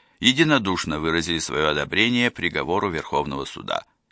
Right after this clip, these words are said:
Следует, однако, отметить как плохое выступление Олеши. Он защищал Пастернака, фактически не подписавшего требование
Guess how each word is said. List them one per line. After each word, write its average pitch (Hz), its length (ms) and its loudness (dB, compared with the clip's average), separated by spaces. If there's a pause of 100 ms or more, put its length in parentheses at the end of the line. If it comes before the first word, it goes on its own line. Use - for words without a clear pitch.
(720)
Следует, 117 540 4
однако, 107 480 2
отметить 117 580 -2
как 85 300 0
плохое 78 720 0 (240)
выступление 123 800 2
Олеши. 92 760 -2 (580)
Он 151 200 4
защищал 143 560 2
Пастернака, 135 760 2
фактически 82 640 -4
не 87 180 2
подписавшего 87 800 0
требование 80 720 0